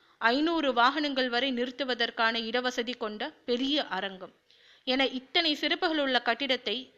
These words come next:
கலைஞர் கருணாநிதி கட்டினார் என்ற ஒரே காரணத்திற்காக முடக்கினார் செல்வி ஜெ ஜெயலலிதா. இப்போது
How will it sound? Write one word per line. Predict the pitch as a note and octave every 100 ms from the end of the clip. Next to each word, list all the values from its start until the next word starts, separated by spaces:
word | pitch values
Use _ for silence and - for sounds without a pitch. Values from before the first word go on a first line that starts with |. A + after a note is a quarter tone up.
| -
கலைஞர் | A#3+ B3 C4+ B3+ B3
கருணாநிதி | A#3+ C4+ D#4+ E4 D#4 D4+
கட்டினார் | D4 C4 C4+ B3+ C#4+
என்ற | B3+ A#3+ A3
ஒரே | A3 B3+ D4+ F4
காரணத்திற்காக | - A#3+ C4 C4 B3+ A3+ - A3 G#3+ F3 G#3
முடக்கினார் | A3+ B3+ B3+ A3 G3 G#3+ -
செல்வி | - A3 G#3+ G#3
ஜெ | A3 G#3+
ஜெயலலிதா. | F#3+ F#3 F#3+ E3+ F3 D#3 - _ _ - - - - -
இப்போது | C4 C4 C#4 B3